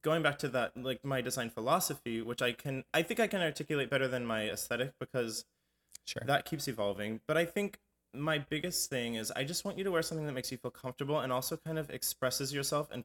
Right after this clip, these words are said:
Speaker 1: pushes the boundaries of, like, maybe you shouldn't be wearing a trash bag to the gay bar, but you know what? Like, if it makes you feel good, it makes you feel confident,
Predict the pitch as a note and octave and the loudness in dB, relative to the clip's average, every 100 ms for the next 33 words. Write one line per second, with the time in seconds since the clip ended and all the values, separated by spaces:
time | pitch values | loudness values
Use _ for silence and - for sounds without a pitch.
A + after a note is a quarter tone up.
0 | - C3+ D3 C#3+ C3 A2+ A2 A#2 A#2+ A2+ | -6 -4 -4 -4 -6 0 0 2 0 0
1 | G#2 A2 - G#2 G#2 _ _ _ _ _ | 0 -2 0 0 -2 _ _ _ _ _
2 | _ _ - _ _ - F#3+ G3 G3+ G3+ | _ _ -20 _ _ -2 0 2 2 0
3 | G3+ G3+ F#3+ F3+ D#3 C#3+ C3+ C#3 B2 - | 0 -2 0 2 2 2 2 2 2 4
4 | A#2+ A2+ - C3 A2+ A2 A2+ G#2 G#2 G2+ | 2 2 -2 -4 -2 2 2 4 4 4
5 | G#2 D3 D3+ F3 G3+ D#3 D3+ - - C#3+ | 4 2 2 2 6 10 8 6 4 4
6 | C#3+ D#3+ D#3+ D#3 E3 E3 F#3+ - F3 D3 | 6 2 2 2 2 2 -2 0 0 6
7 | B2+ B2 A#2+ B2 C3 C3 D3 - C#3+ - | 8 8 6 0 0 0 -2 -2 -4 0
8 | A#2+ A2 A#2 A2 G#2+ | 0 0 -2 -2 -4